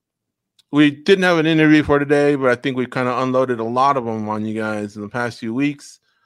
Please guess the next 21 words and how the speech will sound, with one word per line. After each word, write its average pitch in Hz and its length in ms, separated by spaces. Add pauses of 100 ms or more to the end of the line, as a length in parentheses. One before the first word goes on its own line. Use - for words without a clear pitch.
(160)
from 123 520
the 113 100
Fight 139 260
Expo 131 680 (640)
and 113 320
prior 127 340
to. 139 520
And 120 160
so 123 220
what 143 260
you 165 60
can 135 140
do 147 120
is 131 120
you 123 60
can 131 100
go 123 120
to 113 80
youtube 127 380
dot 113 240
com, 123 400